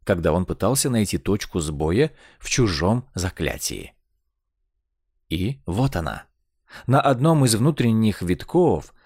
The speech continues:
парень заметил слабое звено. Маленький перегиб потока, где энергия шла не в согласии,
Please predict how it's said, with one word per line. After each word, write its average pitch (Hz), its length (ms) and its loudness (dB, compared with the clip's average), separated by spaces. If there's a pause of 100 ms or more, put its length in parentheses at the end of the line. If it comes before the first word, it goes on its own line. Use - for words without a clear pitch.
(120)
парень 180 320 2
заметил 143 520 0
слабое 87 580 -2
звено. 60 460 -6 (340)
Маленький 120 460 4
перегиб 101 480 0
потока, - 640 -2 (260)
где 110 280 4
энергия 123 420 2
шла 113 300 2
не 101 240 2
в 107 60 -4
согласии, 90 800 -2